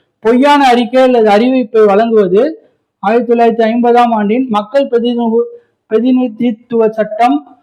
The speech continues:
ஆயிரத்தி தொள்ளாயிரத்தி ஐம்பது நாற்பத்தி ஒன்பது, நாற்பத்தி மூணு of nineteen fifty இன் பிரிவு முப்பத்தி ஒண்ணின் கீழ் குற்றமாகும். தண்டனை என்னன்னா, அதிகபட்சம்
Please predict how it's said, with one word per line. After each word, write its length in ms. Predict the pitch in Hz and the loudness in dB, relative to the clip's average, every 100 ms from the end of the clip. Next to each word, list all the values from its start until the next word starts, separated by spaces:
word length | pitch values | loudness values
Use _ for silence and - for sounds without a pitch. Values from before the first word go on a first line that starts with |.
| - | -8
ஆயிரத்தி 340 | 202 247 233 | -2 -2 0
தொள்ளாயிரத்தி 240 | 233 226 220 | 2 2 2
ஐம்பது 600 | 214 233 240 226 269 294 | 0 0 0 0 0 -2
நாற்பத்தி 500 | 208 208 233 226 226 | -4 -4 -6 -4 -4
ஒன்பது, 340 | 220 220 220 - - | 0 -2 -4 -10 -8
நாற்பத்தி 300 | 196 214 214 | -6 -4 -4
மூணு 320 | 220 214 220 247 254 214 | -2 -2 -2 -6 -6 -6
of 140 | 202 202 - _ _ | -6 -6 -20 _ _
nineteen 300 | 202 233 240 | -6 -4 -2
fifty 240 | 202 214 226 | -4 -4 -4
இன் 220 | 214 208 | -4 -4
பிரிவு 540 | 214 233 226 240 285 - - - | -4 -4 -4 -4 -6 -14 -18 -8
முப்பத்தி 340 | 220 269 262 | -6 -4 -2
ஒண்ணின் 320 | 233 214 202 | -2 -2 -4
கீழ் 260 | 220 285 311 - | -4 -4 -4 -6
குற்றமாகும். 640 | 226 - 262 233 196 208 320 | -6 -2 0 0 0 0 -2
தண்டனை 460 | 220 190 214 247 226 | -2 -2 0 0 -2
என்னன்னா, 240 | 202 226 294 | -2 -2 -2
அதிகபட்சம் 680 | 196 202 214 208 190 208 269 | 0 0 0 -2 -4 -6 -8